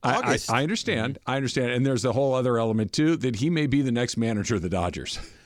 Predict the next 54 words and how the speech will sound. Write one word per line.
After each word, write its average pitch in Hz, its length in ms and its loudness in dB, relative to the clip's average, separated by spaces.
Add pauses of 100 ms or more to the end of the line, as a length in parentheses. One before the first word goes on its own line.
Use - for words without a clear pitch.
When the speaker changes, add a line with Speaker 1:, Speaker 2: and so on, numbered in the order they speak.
Speaker 2:
Uh, 196 140 -4
he 170 120 -2
could 196 220 2
be. 135 220 -2
Speaker 1:
A-, - 40 2
and, 131 460 0
and 117 440 0
he, 143 560 2
the 127 180 0
more 131 540 2
that 147 120 0
he's 147 200 2
around, 139 420 0
the 113 80 0
more 127 240 0
that 135 100 0
he 131 80 2
can 127 160 0
sit 143 380 -2
and 127 100 0
watch 127 360 -2
and 107 120 -4
think 123 300 0
in 110 200 0
that 120 200 -2
mode 139 260 2
as 110 120 -2
opposed 127 380 2
to 135 60 2
being 117 340 2 (220)
in 110 200 0
player 147 340 2
mode, 165 400 4
Speaker 3:
Mm-hmm. 110 260 -10 (200)
Speaker 1:
the 131 140 0
be-, 135 100 2
it's, 139 260 2
it's, 147 240 0
it's 147 200 0
a 131 40 0
bit 127 180 2
of 123 60 2
an 120 80 0
apprenticeship 113 760 -2
as 87 140 -4
well. 92 240 -4
Speaker 2:
So 120 300 -2
the 107 100 -12
thing, 120 400 -4
my 131 180 0
biggest 120 300 -6
thing 104 240 -6
was 92 220 -6
that 90 180 -6